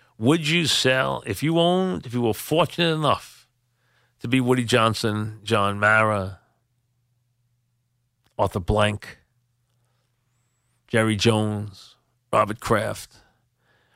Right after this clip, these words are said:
would you say, "Hey, this is as good as it's ever going to get. It's all downhill from here"?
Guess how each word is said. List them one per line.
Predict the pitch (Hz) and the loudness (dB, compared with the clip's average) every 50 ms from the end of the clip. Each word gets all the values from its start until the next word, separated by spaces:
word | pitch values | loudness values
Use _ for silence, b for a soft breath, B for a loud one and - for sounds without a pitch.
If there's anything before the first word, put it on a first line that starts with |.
| _ _ _ | _ _ _
would | - 110 107 123 147 156 156 | -6 -2 0 2 2 0 0
you | 135 131 143 131 | -2 -2 -2 0
say, | 117 - - 127 120 117 113 113 113 110 | 0 2 2 2 4 4 2 2 0 -2
"Hey, | - - - 123 113 101 90 90 - _ _ _ _ _ _ _ _ _ | -2 0 2 2 4 2 0 -4 -12 _ _ _ _ _ _ _ _ _
this | - 117 123 110 - - | 0 0 0 0 0 2
is | 127 123 117 101 104 | 2 2 2 2 0
as | 110 101 92 92 | 0 0 -2 -2
good | 92 101 107 113 117 117 | 0 0 2 2 2 2
as | 113 101 - | 0 0 -2
it's | 101 92 87 - - _ - | -4 -6 -6 -8 -12 _ 0
ever | - 113 110 107 107 113 117 117 117 | 2 2 2 2 2 2 2 2 2
going | 117 107 107 104 101 104 101 104 107 101 | 0 0 0 2 2 2 0 0 -2 -4
to | 98 101 | -4 -6
get. | 98 101 - 113 107 98 92 - | -8 -4 0 0 0 0 0 -4
It's | - 110 - - | -8 -12 -8 -4
all | 104 107 107 104 101 | -2 0 0 0 0
downhill | 104 107 107 95 95 98 98 92 95 104 110 110 95 | -2 -2 -4 -2 -2 -2 -4 -4 -2 -2 -2 -2 -4
from | - - 101 98 | -6 -6 -4 -2
here"? | 107 120 131 131 | 0 2 2 2